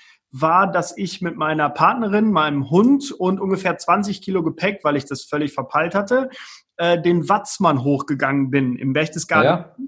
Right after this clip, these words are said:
Speaker 1: Äh, das war so für uns eine Tagestour. Wir waren so acht Stunden unterwegs, etwas, äh, über vier Stunden, glaub ich, hoch und dann ging's halt wieder runter.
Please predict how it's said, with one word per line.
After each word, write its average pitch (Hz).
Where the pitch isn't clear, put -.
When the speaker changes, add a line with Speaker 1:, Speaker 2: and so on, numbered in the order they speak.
Speaker 1:
Äh, 160
das 156
war 175
so 156
für -
uns 180
eine 160
Tagestour. 214
Wir 156
waren 160
so 165
acht 170
Stunden 180
unterwegs, 180
etwas, 175
äh, 156
über 151
vier 180
Stunden, 175
glaub 151
ich, 143
hoch 214
und 175
dann 160
ging's 170
halt 143
wieder 139
runter. 185